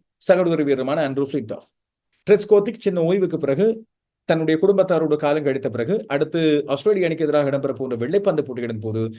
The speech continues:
இங்கிலாந்து அணியோடு சேர்ந்து கொள்வார். அதுக்கு முதல் வெள்ளைப்பந்து பயிற்றுவிப்பாளர்கள் அறிவிக்கப்படுவார்கள் என்று சொல்லி கருதப்படுகின்ற நேரத்தில் ட்ரெஸ்கோத்திக்கின் சேவை அங்கே ஒரு சிரேஷ்ட ஆலோசகராக தேவைப்படலாம் என்று கருதப்படுகிறது.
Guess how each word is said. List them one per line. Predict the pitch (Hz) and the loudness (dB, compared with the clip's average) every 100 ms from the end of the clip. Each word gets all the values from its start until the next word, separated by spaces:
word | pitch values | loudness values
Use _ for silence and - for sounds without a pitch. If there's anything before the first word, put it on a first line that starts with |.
| - | -6
இங்கிலாந்து | 160 175 160 131 117 | -4 0 0 0 -2
அணியோடு | 113 | -4
சேர்ந்து | 139 156 113 | -4 -4 -4
கொள்வார். | 98 82 - _ - _ | -10 -14 -20 _ -20 _
அதுக்கு | 135 170 175 | 0 0 2
முதல் | 202 180 | 0 2
வெள்ளைப்பந்து | 160 190 190 170 | 2 2 0 0
பயிற்றுவிப்பாளர்கள் | 165 151 156 156 156 143 127 | 0 -2 0 -2 -2 0 -2
அறிவிக்கப்படுவார்கள் | 139 175 170 151 143 135 135 | -2 -4 -4 -2 0 0 -2
என்று | 120 | -6
சொல்லி | 120 110 | -8 -10
கருதப்படுகின்ற | 107 117 135 127 120 110 | -6 -4 -4 -6 -8 -6
நேரத்தில் | 110 123 190 | -6 -4 -6
ட்ரெஸ்கோத்திக்கின் | 175 170 170 160 151 139 113 | -4 -6 -6 -6 -6 -8 -4
சேவை | 131 165 | -2 -2
அங்கே | 185 139 175 202 - _ | -2 -2 -2 -4 -12 _
ஒரு | 165 170 170 | -2 0 2
சிரேஷ்ட | 196 214 208 | 2 2 0
ஆலோசகராக | 156 214 202 175 156 151 | 0 0 0 0 0 -2
தேவைப்படலாம் | 147 147 135 120 117 | 0 0 0 -2 -4
என்று | 110 160 | -4 -4
கருதப்படுகிறது. | 147 113 107 92 - | -2 -2 -8 -14 -18